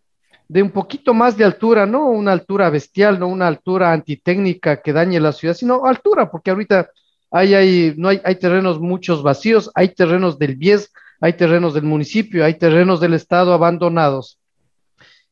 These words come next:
Y ahí se deberían promover viviendas de interés social, para que la gente, ¿por qué la gente va a los extramuros que sa-, ya-, llamamos nosotros?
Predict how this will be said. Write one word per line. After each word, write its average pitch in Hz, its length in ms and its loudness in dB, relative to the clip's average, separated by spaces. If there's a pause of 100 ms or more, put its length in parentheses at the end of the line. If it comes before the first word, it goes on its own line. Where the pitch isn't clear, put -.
(200)
Y 180 100 2
ahí 247 160 4
se 269 160 -4
deberían 208 500 2
promover 196 440 -4
viviendas 196 500 -2
de 180 60 -6
interés 165 400 -2
social, 190 580 -2 (460)
para 185 180 0
que 202 100 2
la 208 160 4
gente, 240 540 2
¿por 202 180 -4
qué 392 140 4
la 349 100 4
gente 262 380 2
va 220 220 2
a 190 180 2
los 180 180 0
extramuros 185 640 0
que 170 160 -2
sa-, 165 280 0
ya-, 151 260 -6
llamamos 175 360 0
nosotros? 160 420 -8